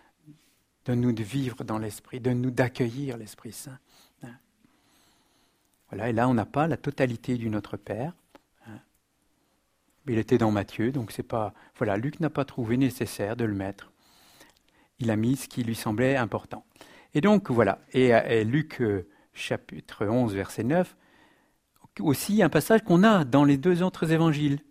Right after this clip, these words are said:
synoptiques. « Moi, je vous dis, demandez, et l'on vous donnera. Cherchez, vous trouverez. » Ça, c'est, ça, c'est la, les fondements, hein. «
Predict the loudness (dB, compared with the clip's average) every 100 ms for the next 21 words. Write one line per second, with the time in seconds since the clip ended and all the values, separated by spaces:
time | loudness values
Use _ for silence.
0 | _ _ _ _ _ -2 2 2 0 -10
1 | -10 -18 _ _ -8 0 0 0 0 -2
2 | -2 -6 -8 _ _ _ _ _ _ _
3 | -12 -6 2 4 4 2 2 0 -2 _
4 | _ _ _ _ _ _ _ -6 -2 -2
5 | -2 0 2 0 -2 -6 _ _ _ _
6 | _ _ _ _ _ _ -10 -4 0 -2
7 | -4 -12 -12 -12 -14 _ _ _ _ -14
8 | -8 -8 -4 -4 -4 -6 -10 -8 -8 -6
9 | -8 -10 -14 -20 -14 -6 -4 -6 -10 -12
10 | -12 -14 -18 -20 _ _ -16 -14 -6 0
11 | 2 4 2 -2 -12 -18